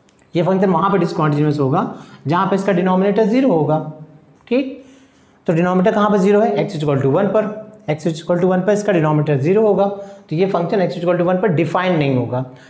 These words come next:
डिफाइन नहीं होगा, so that mean x equal to one पर फंक्शन क्या होगा? डिसकंटीन्यूअस। So discontinuous at x equal to one।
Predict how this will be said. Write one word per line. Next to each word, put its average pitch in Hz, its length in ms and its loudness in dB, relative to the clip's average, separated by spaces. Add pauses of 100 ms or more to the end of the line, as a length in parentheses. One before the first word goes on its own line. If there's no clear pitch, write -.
(160)
डिफाइन 160 300 0
नहीं 202 180 2
होगा, 202 220 2 (360)
so 156 140 0
that 156 180 2
mean 247 200 -2 (360)
x 175 120 -8
equal 175 280 0
to 180 100 2
one 180 120 0
पर 180 60 -4
फंक्शन 165 340 -2
क्या 185 120 -2
होगा? 185 180 0
डिसकंटीन्यूअस। 120 720 -4 (720)
So 180 260 -2
discontinuous 170 800 0 (240)
at 156 300 -4
x 156 180 -8
equal 151 300 -2
to 120 100 0
one। 107 160 -8